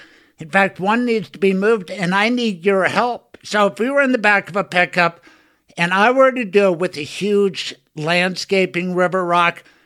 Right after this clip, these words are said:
I can see two guys throwing it at a passing car.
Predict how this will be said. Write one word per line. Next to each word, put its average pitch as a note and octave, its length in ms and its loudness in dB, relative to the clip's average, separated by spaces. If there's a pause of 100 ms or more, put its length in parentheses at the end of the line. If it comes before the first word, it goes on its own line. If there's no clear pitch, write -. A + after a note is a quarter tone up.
(460)
I A3 180 2
can B3+ 300 -4
see A#3 260 -2
two C#4+ 540 -4
guys F3+ 720 0
throwing F#3+ 420 0
it D#3 360 -2
at D#3+ 140 0
a D3+ 40 -4
passing D#3 600 -4
car. C3 540 -6